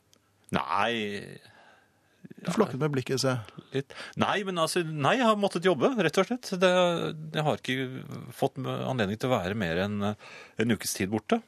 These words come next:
Speaker 2: Ok.
Speaker 1: Og den uken, den tilbrakte jeg da i innenlands, eller nei, ikke innenlands, for så vidt, u-, ute på en øy, men altså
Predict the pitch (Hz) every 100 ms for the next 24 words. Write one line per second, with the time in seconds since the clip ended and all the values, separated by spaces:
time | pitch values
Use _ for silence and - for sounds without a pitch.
0 | _ _ _ _ _ _ - 156 135 220
1 | _ - _ _ - 147 147 147 135 127
2 | 117 123 127 131 131 120 - 123 127 110
3 | 113 117 113 104 87 113 - 113 104 98
4 | 107 104 104 104 - 107 98 98 101 101
5 | 104 101 _ _ _ _ - 107 98 135
6 | 233 - - - 117 120 143 170 180 123
7 | 95 165 - - 147 98 143 196 120 110
8 | 113 123 - 104 90 110 151 139 123 127
9 | 123